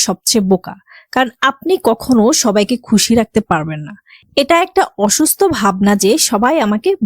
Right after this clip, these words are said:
ভালো বলবে। তারাই ভালো বলবে আপনি যাদের কথা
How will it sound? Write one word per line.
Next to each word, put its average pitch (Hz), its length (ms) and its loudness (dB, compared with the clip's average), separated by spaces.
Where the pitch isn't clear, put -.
ভালো 185 220 2
বলবে। 151 260 -10
তারাই 277 340 0
ভালো 208 240 2
বলবে 175 340 0
আপনি - 300 -2
যাদের 208 320 0
কথা 254 180 0